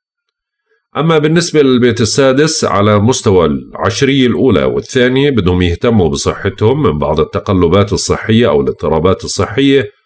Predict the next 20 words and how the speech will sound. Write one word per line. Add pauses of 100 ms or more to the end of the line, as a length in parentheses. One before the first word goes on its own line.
(420)
أو
مسائل
إلها
علاقة
بالعمل،
أو
ممكن
يتراكم
عندكم (260)
مسائل
إلها
علاقة
بالعمل
أو
أعمال (460)
مواليد
العشرية
الثالثة. (420)
ممكن
يهتموا